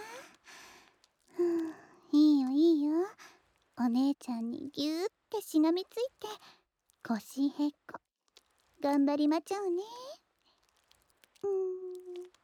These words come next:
<laughs> 上手上手。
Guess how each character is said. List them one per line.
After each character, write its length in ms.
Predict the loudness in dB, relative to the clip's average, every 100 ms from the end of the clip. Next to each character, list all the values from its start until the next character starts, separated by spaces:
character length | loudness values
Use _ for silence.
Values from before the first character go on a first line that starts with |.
| -8
<laughs> 760 | -8 -6 -8 -10 -10 -14 -16 -20 _ _ -20 _ -20 -20 _ _ _ _ _ -2
上 540 | 0 0 -2 -6 -10
手 220 | -10 -10
上 420 | -8 -6 -4 -4 -6
手。 180 | -8